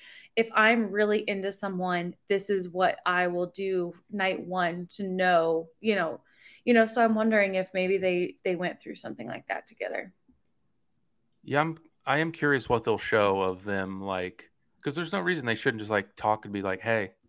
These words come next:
Speaker 2: I'm i-, off camera, on camera, whatever. Like, I'm into this guy. Are you too? Are you, are we good with that? We can, like,"
Speaker 1: Right.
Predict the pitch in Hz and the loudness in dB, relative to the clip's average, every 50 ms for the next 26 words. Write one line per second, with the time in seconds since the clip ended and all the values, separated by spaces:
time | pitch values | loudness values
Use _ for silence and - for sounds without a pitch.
0 | _ _ _ - - 98 95 95 95 95 - _ _ _ _ _ _ - 117 107 | _ _ _ -8 -6 -4 -4 -4 -6 -12 -16 _ _ _ _ _ _ -10 -6 -4
1 | - 104 104 - - - 113 113 113 113 113 117 117 - 104 107 110 107 117 110 | -2 -2 -2 -2 -2 -2 -2 0 0 -2 -4 -6 -6 -4 -4 -4 -4 -4 -4 -6
2 | 110 113 107 110 113 110 98 90 87 _ _ - 101 98 - 98 92 95 95 95 | -4 -4 -2 -2 -2 -2 -2 -4 -6 _ _ -10 -6 -4 -2 -2 -2 -2 -4 -6
3 | 92 95 - _ _ _ _ - 113 113 117 107 104 104 - - 104 101 101 98 | -10 -14 -18 _ _ _ _ -6 -4 -2 -2 -2 -4 -4 -2 -2 0 0 0 -2
4 | 98 - _ _ _ _ _ _ _ _ _ _ _ _ _ _ _ _ _ _ | -6 -10 _ _ _ _ _ _ _ _ _ _ _ _ _ _ _ _ _ _
5 | _ _ _ _ _ - 104 101 98 98 101 101 - 127 120 117 117 117 113 104 | _ _ _ _ _ -4 -4 -2 0 0 -2 -2 -2 -2 0 0 0 2 2 2
6 | 101 101 104 101 101 - - 95 92 95 90 104 113 107 107 101 - 104 98 98 | 2 2 0 0 0 0 -2 -2 -4 -4 -4 -4 -4 -2 -4 -2 0 2 2 2
7 | 98 95 92 95 98 - 107 101 190 185 - - - | 2 0 0 -4 -8 -6 0 4 4 4 4 2 -2